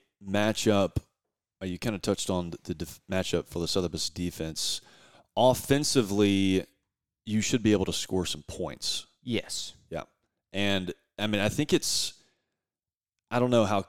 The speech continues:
Speaker 1: comparable Louisiana Monroe is to Rice,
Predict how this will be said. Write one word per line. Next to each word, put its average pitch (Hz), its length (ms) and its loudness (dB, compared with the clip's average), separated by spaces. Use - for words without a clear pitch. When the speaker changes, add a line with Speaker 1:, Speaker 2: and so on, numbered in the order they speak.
Speaker 1:
comparable 101 920 4
Louisiana 98 520 2
Monroe 90 680 4
is 87 360 0
to - 140 -6
Rice, 87 680 0